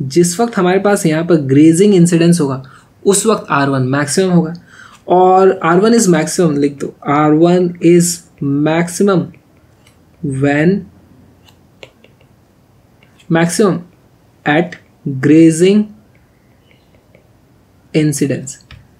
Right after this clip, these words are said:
और उसकी value कितनी हो जाती है? जिस वक्त grazing incidence होता है उस वक्त हमारे आर वन की value हो जाएगी theta c। ओके,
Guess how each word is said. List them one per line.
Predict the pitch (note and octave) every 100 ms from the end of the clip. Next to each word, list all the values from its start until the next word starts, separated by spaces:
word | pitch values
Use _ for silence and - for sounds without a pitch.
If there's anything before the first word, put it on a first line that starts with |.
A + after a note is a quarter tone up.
| _ _ _ _ _ -
और | G3
उसकी | F#3+ - A3
value | E3+ G3+
कितनी | A#3 A#3 A#3
हो |
जाती | A3 G#3+ A#3
है? |
जिस | F#3+ F#3+
वक्त | G3+
grazing | D#3 D#3 G3+ G3
incidence | F3 F#3 G3+ F#3+
होता | F3
है | F#3+
उस | F#3+ E3 F#3+
वक्त | F#3 -
हमारे | E3 D#3 F3+ F3 D#3
आर | D3 D3+
वन | E3+ F#3+
की | F#3+
value | D3 D#3 D#3+
हो |
जाएगी | C#3+ C#3+ D3+ F#3 - _ _ _
theta | C#3+ C#3 D3+ D#3+ - _ _ -
c। | - B2+ - - - - - - _ _ _ _ _ - _ _ G3
ओके, | G#3 G#3+